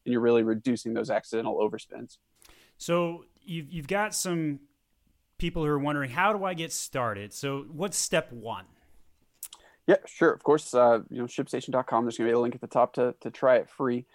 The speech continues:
Speaker 1: Uh, that's a, a really easy way to get going. Just takes an email address. But aside from there, as soon as you log in, you're gonna be prompted to connect your, your channels, right? So we integrate with more than anybody else in our space. That's kinda how we,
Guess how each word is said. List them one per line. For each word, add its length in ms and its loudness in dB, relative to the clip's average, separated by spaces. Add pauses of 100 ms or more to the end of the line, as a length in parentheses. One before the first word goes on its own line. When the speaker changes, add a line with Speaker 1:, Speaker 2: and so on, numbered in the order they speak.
(180)
Speaker 1:
Uh, 280 0
that's 160 -6
a, 220 4
a 80 -2
really 280 0
easy 140 -4
way 120 2
to 80 -2
get 160 -4
going. 220 -4
Just 100 -14
takes 200 -6
an 60 -2
email 280 0
address. 300 0
But 100 -2
aside 260 0
from 140 0
there, 140 4
as 100 -2
soon 100 2
as 60 2
you 100 -2
log 220 4
in, 80 0
you're 80 -2
gonna 120 -2
be 80 -2
prompted 420 0
to 60 -8
connect 540 -6
your, 320 -4
your 80 -8
channels, 480 -10
right? 240 0
So 260 2
we 240 -4 (140)
integrate 320 2
with 120 -10
more 180 2
than 140 -2
anybody 280 0
else 320 0 (340)
in 60 -2
our 100 4
space. 360 2
That's 140 -10
kinda 200 0
how 160 2
we, 260 -2